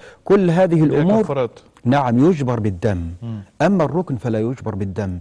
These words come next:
Speaker 2: مم.
Speaker 1: فالوعاظ يوضحون للناس إيه؟ هؤلاء العلماء يوضحون للناس الفرق بين الركن وبين الواجب، ما الذي يجبر بالدم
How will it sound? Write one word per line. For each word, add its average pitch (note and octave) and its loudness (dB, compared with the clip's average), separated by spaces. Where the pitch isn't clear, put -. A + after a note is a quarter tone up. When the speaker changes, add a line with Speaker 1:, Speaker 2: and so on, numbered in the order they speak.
Speaker 2:
مم. A2+ -14
Speaker 1:
فالوعاظ C#3 2
يوضحون C#3+ 0
للناس A2 -2
إيه؟ G#2 -6
هؤلاء C3+ 0
العلماء A#2+ 0
يوضحون C3+ -2
للناس D#3 -2
الفرق C#3 -6
بين B2 -4
الركن A#2+ -8
وبين A#2+ -6
الواجب، G#2 -6
ما - 0
الذي D3 0
يجبر D3 0
بالدم D#3 -2